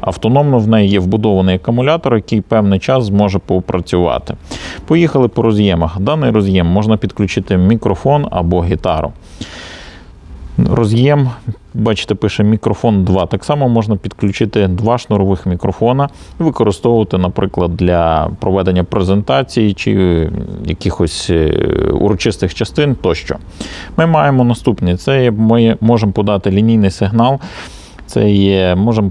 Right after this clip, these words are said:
подати телефо-, з телефону чи з комп'ютера, подати фонограму чи легеньку музику. Звідси ми можемо взяти вихід. Це є лінійний вихід. Можемо під'єднати дві, наприклад, запаралелити ці колонки і подати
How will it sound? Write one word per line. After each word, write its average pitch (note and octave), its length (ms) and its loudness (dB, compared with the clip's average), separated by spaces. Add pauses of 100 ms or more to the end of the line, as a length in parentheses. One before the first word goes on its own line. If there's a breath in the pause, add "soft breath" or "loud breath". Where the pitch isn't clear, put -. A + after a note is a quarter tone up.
подати F#2+ 340 -2
телефо-, F#2+ 500 -2
з - 80 -10
телефону C3+ 600 2
чи - 160 -8
з - 40 -10
комп'ютера, A#2+ 840 0
подати G2+ 840 0 (420)
фонограму A2 500 2
чи - 120 -4
легеньку G2 400 0
музику. E2+ 480 -2 (460 loud breath)
Звідси D3 360 2
ми B2+ 160 2
можемо A2+ 340 4
взяти G2+ 340 0
вихід. G2+ 600 -2
Це G#2+ 140 -2
є G2+ 120 2
лінійний G2+ 500 2
вихід. B2+ 460 0 (680 loud breath)
Можемо C3 420 2 (120)
під'єднати A2 720 2
дві, G2+ 200 0
наприклад, G2+ 460 -2
запаралелити F#2 760 0
ці F2+ 140 -4
колонки B2+ 400 0
і F2+ 40 2
подати F#2+ 540 -2